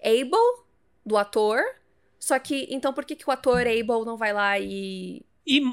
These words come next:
Speaker 2: mais
Speaker 1: faz
Speaker 2: até
Speaker 1: os
Speaker 2: talvez do
Speaker 1: depoimentos?
Speaker 2: que Abel, o ator, Abel, o criador. Se eles
Speaker 1: É.
Speaker 2: falaram tanto sobre isso, ele tinha que trazer a perspectiva dele em torno dessa série.
Speaker 1: Porque do que eu vi,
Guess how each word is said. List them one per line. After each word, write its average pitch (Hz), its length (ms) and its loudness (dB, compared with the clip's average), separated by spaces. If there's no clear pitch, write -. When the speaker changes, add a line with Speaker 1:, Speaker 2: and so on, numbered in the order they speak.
Speaker 2:
mais 247 240 -2
Speaker 1:
faz - 40 0
Speaker 2:
até 233 240 2
Speaker 1:
os 208 40 -4
Speaker 2:
talvez 208 340 2
do 208 40 0
Speaker 1:
depoimentos? 180 420 -2
Speaker 2:
que 165 220 2
Abel, 160 160 -2
o 139 240 -2
ator, 160 400 -2
Abel, 220 400 2
o 294 220 2
criador. 214 720 2
Se - 160 -6
eles 285 300 -6
Speaker 1:
É. 285 260 2
Speaker 2:
falaram 214 360 0
tanto 320 380 -2
sobre 180 300 0
isso, 226 500 -2
ele 466 160 0
tinha 453 280 2
que - 80 -16
trazer 320 380 0
a 302 100 2
perspectiva 330 640 -4
dele 339 240 -2
em 381 100 -4
torno 359 240 -4
dessa 392 280 -6
série. 403 580 -6
Speaker 1:
Porque 240 220 -2
do 254 120 -8
que 277 140 -2
eu 247 100 2
vi, 220 540 -6